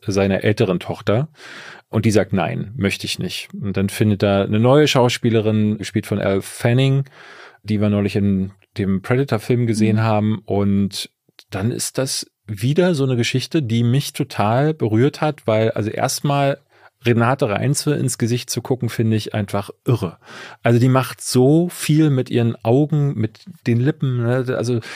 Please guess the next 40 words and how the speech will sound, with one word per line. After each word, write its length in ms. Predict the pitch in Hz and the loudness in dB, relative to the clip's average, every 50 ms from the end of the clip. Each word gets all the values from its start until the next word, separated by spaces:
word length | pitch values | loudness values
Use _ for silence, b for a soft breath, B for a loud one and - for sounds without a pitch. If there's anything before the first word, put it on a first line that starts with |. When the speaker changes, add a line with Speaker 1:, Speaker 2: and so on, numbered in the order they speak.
| B B B B | B B B B
Speaker 1:
da 180 | - 110 110 - | -2 -2 -2 0
passiert 420 | - 147 139 - - 160 160 156 | 0 -2 -2 0 2 2 2 2
so 80 | - 139 | 0 -6
viel 300 | - - 156 156 135 123 | -4 0 2 2 2 2
und 80 | 117 | 2
du 60 | 120 | 2
hast 220 | 123 127 123 - - | 2 0 -2 -4 -8
die 60 | 117 | -4
ganze 240 | 135 135 151 - - | -2 -2 -2 -2 -2
Zeit 160 | - 143 - | -2 0 0
das 140 | 139 135 - | -2 -2 -4
Gefühl, 400 | 123 120 - - 131 127 - - _ | -6 -6 -2 -2 -2 -2 -2 -6 _
jedes 400 | - 113 110 143 160 156 165 - | -4 0 2 2 2 2 0 -4
einzelne 360 | - - 127 123 - 131 127 117 | -4 -4 -4 -2 -2 -4 -4 -4
Gefühl, 260 | 117 - - 135 127 | -4 -4 -2 -2 -2
das 140 | 123 117 - | 0 -2 -4
sie 80 | 123 | -4
transportieren 680 | - - 117 113 - - 110 - - 151 143 135 131 123 | -4 -4 -4 -4 -2 -4 -6 -2 0 0 2 2 2 2
will, 200 | 127 123 123 120 B B B B B B | 2 2 2 0 B B B B B B
jeden 320 | B 120 120 123 135 127 | B 2 2 4 2 2
Anflug 640 | - - 113 131 143 - - - 139 127 123 127 - | 0 0 0 0 0 -2 -2 -2 0 0 0 -2 -4
von 300 | - - 123 120 120 117 | 0 0 2 2 2 0
Zweifel 840 | - - - 104 107 120 131 123 - 127 117 107 107 107 107 107 | -2 0 2 2 4 4 2 2 2 2 4 4 6 6 4 4
oder, 640 | - - 113 113 107 113 110 110 107 104 107 110 - - - - | 2 0 -2 0 2 2 4 4 4 4 2 0 -2 -6 -10 -8
ne, 340 | 90 113 120 127 135 - | -4 0 0 2 2 0
auch 120 | - 117 - | 0 -2 -2
wenn 100 | 120 107 | 0 0
du 60 | 113 | 2
merkst, 260 | 107 107 107 110 - - | 2 2 0 0 -2 -4
sie 260 | 117 104 107 113 - | -2 0 0 0 0
erinnert 340 | 120 120 - 151 151 135 - | 0 0 2 2 2 0 0
sich 200 | - 104 - 113 | -2 -2 -2 -2
an 80 | 110 | -2
etwas, 260 | 110 104 - 104 - | -2 -4 -4 -4 -2
was 100 | 117 110 | -2 -2
sie 60 | - 117 | 0 0
mal 140 | 110 107 104 | 0 0 -2
traumatisiert 640 | - - 117 113 113 104 110 110 101 117 135 135 - | 0 0 0 2 2 2 0 0 0 0 0 0 0
hat, 160 | 107 - - | -2 -2 -2
dann 280 | 107 113 - 110 120 | -6 -6 -6 -10 -14